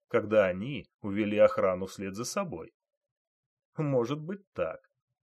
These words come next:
По крайней мере, это очень похоже на правду. Иначе зачем было посылать десяток здоровых,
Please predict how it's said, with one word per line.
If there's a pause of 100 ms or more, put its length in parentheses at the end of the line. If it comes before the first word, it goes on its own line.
(360)
По
крайней
мере,
это
очень
похоже
на
правду. (380)
Иначе (180)
зачем
было
посылать
десяток
здоровых,